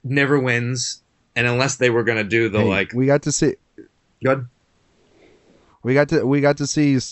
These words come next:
Speaker 2: um, Chris Evans as Joe Biden, and I think that that's fair to
Speaker 1: <laughs>
Speaker 2: nominate.
Speaker 1: Yeah.
Speaker 2: So, um,
Speaker 1: I like it. Um,
Speaker 2: Ugh,
Speaker 1: there was
Speaker 2: there you go.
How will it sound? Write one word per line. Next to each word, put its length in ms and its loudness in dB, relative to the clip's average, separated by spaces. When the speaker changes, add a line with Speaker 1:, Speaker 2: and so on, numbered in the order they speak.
Speaker 2:
um, 600 2
Chris 240 0
Evans 260 2
as 100 0
Joe 200 2
Biden, 540 -2
and 120 -2
I 80 0
think 160 -4
that 120 -6
that's 460 -4
fair 140 -2
to 60 2
Speaker 1:
<laughs> 160 -2
Speaker 2:
nominate. 340 -2
Speaker 1:
Yeah. 260 2
Speaker 2:
So, 220 -4
um, 120 -12
Speaker 1:
I 100 0
like 200 2
it. 120 -4
Um, 460 0
Speaker 2:
Ugh, 60 -8
Speaker 1:
there 120 2
was 180 2
Speaker 2:
there 120 0
you 80 -2
go. 480 -2